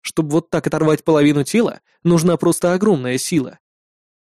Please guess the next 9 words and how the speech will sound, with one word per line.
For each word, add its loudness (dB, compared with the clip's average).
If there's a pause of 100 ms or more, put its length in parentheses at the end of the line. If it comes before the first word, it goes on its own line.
(180)
Ну -2
а 0
дальше 2
нам 2
всё 0
чаще -2
стали -2
попадаться 0
искорёженные 0